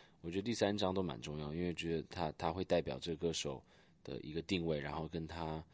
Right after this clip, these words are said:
的音乐风格，然后很多想法。那我觉得第三张我不希望是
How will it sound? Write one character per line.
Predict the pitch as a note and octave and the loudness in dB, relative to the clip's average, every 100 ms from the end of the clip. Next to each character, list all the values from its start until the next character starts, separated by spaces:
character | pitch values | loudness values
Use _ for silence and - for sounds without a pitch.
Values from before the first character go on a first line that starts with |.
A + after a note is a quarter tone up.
| - - - - - | -20 -20 -20 -20 -12
的 | C#2+ B1+ B1 | -8 -6 -8
音 | - F#2+ | -4 0
乐 | F#2 | 2
风 | E2+ - E2+ | 0 0 -2
格， | E2+ D2 | 0 -4
然 | C#2 | -4
后 | D2 D#2 | -4 -4
很 | C2+ | -6
多 | D2+ | -4
想 | D2+ C2 A#1+ | -4 -4 -6
法。 | - | -8
那 | D#2 E2+ | -4 -4
我 | |
觉 | D2+ D2+ | -4 -4
得 | D2+ D2+ - - - - | -6 -6 -14 -20 -20 -8
第 | G2 | 0
三 | - F#2+ | 2 4
张 | F#2 F#2 | 4 2
我 | E2 | 2
不 | D#2 G2 | 0 -2
希 | - | 0
望 | G2 | 0
是 | F#2 F#2 E2 - | 0 -2 -2 -4